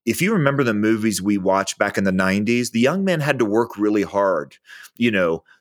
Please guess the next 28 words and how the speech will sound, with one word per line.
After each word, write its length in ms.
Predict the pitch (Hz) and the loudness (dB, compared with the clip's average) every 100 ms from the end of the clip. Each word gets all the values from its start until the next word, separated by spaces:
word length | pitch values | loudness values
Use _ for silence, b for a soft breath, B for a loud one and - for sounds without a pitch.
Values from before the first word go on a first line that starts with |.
| - | -2
to, 280 | 127 113 98 | 0 0 -2
to, 200 | 95 110 107 104 107 | -8 -8 -10 -10 -4
you 80 | 113 | -2
know, 160 | 98 76 - | -2 -6 -14
to, 80 | - - | -18 -10
to 100 | 127 | -4
get 160 | 123 | -2
away 400 | 113 104 101 98 _ | 0 2 0 -2 _
from 200 | - 98 | -2 -2
authority 640 | 92 104 95 92 92 90 - | -2 0 0 0 0 -2 -2
and, 220 | 95 92 - | -4 -4 -8
and 160 | 92 | -8
to, 220 | - 95 87 - - | -4 -6 -6 -14 -10
to 160 | 110 92 | -6 -4
have 180 | 101 - | -4 -2
sex 520 | 101 90 - - - | 0 -2 -2 -8 -4
with, 360 | 98 95 - - | 0 0 -2 -4
uh, 200 | 90 90 | -2 -2
you 140 | 98 90 | -4 -6
know, 180 | 82 - | -8 -12
f-, 200 | - - | -20 -8
free 160 | 107 90 | -4 0
sex 400 | 101 87 - 95 | 0 0 -2 -6
and 180 | 80 - B - | -6 -12 B -8
drugs 360 | 107 95 85 | 0 0 0
and 100 | 92 | -2
all 140 | 87 85 | 0 0
that. 320 | 87 82 | 0 -2